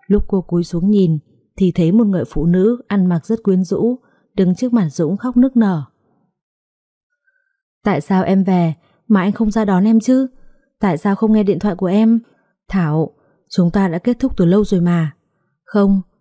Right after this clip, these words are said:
em biết anh vẫn còn yêu em mà. Em nghe nói anh đang yêu một cô gái để trả thù em đúng không? Cô ta cứ gào thét, còn Dũng cứ đứng yên nhìn. Nhưng hình như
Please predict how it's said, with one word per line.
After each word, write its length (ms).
em 180
biết 160
anh 180
vẫn 160
còn 180
yêu 160
em 180
mà. 260
Em 200
nghe 120
nói 240
anh 180
đang 120
yêu 160
một 180
cô 140
gái 340
để 140
trả 200
thù 140
em 180
đúng 160
không? 300
Cô 140
ta 260
cứ 140
gào 200
thét, 260
còn 200
Dũng 220
cứ 80
đứng 140
yên 240
nhìn. 280
Nhưng 220
hình 240
như 320